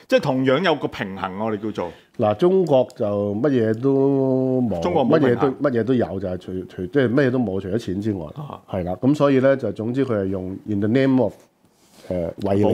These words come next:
Speaker 1: 保安啊。
Speaker 2: 保安啊等等各方面侵犯私隱呢啲嘢呢，咁亦都大陸人本身呢，亦都有個問題咩呢？貪方便。
Speaker 1: 嗯。
Speaker 2: 係咪？包括 Alipay 啊呢啲呢，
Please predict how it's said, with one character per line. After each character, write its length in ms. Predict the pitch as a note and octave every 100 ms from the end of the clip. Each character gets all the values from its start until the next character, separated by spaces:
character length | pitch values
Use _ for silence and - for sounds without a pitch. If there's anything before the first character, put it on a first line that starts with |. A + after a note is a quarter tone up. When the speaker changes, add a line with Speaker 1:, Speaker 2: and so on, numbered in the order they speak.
| -
Speaker 1:
保 100 | C#3+
安 120 | C#3
啊。 420 | B2+ A#2+ A#2 A#2+ A#2+ B2+ C#3+
Speaker 2:
保 60 |
安 100 | C#3+
啊 60 | B2+
等 140 | A#2
等 120 | B2+ C3+
各 100 | A#2
方 180 | C#3
面 140 | B2+ G2+
侵 120 | C#3
犯 140 | B2+ G2+
私 140 | A#2+
隱 100 | B2
呢 100 | A2+
啲 240 | B2 A#2+ F2+
嘢 20 |
呢， 160 | G2 B2 _ _ _ -
咁 160 | C#3+
亦 80 | D3
都 160 | - D#3+
大 200 | D#3+ G#2
陸 100 | G2+ G#2
人 220 | F2+ E2
本 200 | F#2+ G#2
身 160 | C3+ C3+
呢， 100 | C3
亦 40 |
都 140 | A2+ A#2
有 80 |
個 0 | G2
問 100 | E2
題 100 | E2 D#2
咩 180 | F2+ G#2
呢？ 100 | G#2
貪 160 | A2
方 180 | G#2+ G#2
便。 140 | F2+ C#2 - _ -
Speaker 1:
嗯。 200 | G#2+ F2+ -
Speaker 2:
係 140 | E2+
咪？ 120 | F2+
包 140 | A#2+ B2
括 140 | G#2+
Alipay 500 | G#2 A#2 A2+ A#2 G#2+
啊 40 | F#2+
呢 60 | G2+
啲 100 | G#2
呢， 140 | G2+